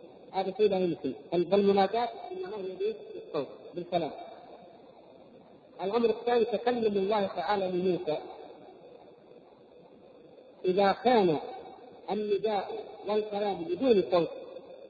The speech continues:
فما الفرق بين كلام الله سبحانه وتعالى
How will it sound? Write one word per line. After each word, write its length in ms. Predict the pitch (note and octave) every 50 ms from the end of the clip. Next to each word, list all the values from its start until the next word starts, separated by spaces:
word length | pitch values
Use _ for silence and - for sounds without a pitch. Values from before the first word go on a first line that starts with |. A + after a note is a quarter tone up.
| - -
فما 180 | G#3 A#3 A#3+
الفرق 360 | A3 G#3 - - B3 B3 - - - - - - - - - - - - - - -
بين 300 | F#3+ A#3 A#3 A3+ G#3+ G3+
كلام 340 | - - G3 G#3 G#3 G3+ G3
الله 480 | F#3+ F3+ F#3 G3+ G3+ F#3+ F3 F#3 F#3+ F#3 - - - - - -
سبحانه 540 | E3+ D#3 D#3 G#3 G#3 F#3+ F3+ E3+ E3+ F3
وتعالى 480 | E3+ E3+ E3+ D#3+ E3 F#3+ F3 E3 D#3+ D3